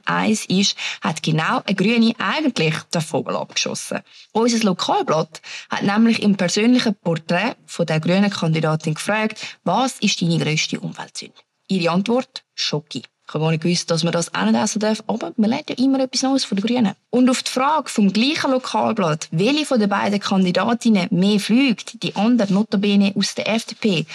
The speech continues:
wo von links immer gern hört, dass wir Fuck the Planet sagen, sagt die Grüne, «Ich.» Ist das jemandem aufgefallen? Hat die Doppelmoral jemand ausgeschlachtet? Nein.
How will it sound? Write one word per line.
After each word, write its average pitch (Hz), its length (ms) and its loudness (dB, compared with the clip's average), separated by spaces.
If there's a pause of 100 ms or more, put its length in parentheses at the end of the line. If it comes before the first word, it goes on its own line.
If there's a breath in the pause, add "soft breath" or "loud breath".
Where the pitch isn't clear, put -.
(180 loud breath)
wo 170 80 -2
von 180 120 0
links 226 520 2
immer 277 320 2
gern 233 400 0
hört, 220 260 2
dass 196 100 -4
wir 208 160 4
Fuck - 300 -8
the 220 60 0
Planet 208 420 0
sagen, 165 320 0 (300 loud breath)
sagt 247 400 -4
die 240 80 4
Grüne, 202 500 2 (200)
«Ich.» 151 420 -8 (1400)
Ist - 180 -2
das 185 80 0
jemandem 233 400 0
aufgefallen? - 480 -4 (320)
Hat - 240 -6
die 160 80 -4
Doppelmoral 208 680 0
jemand 190 300 -4
ausgeschlachtet? - 840 -4 (180)
Nein. 170 380 -4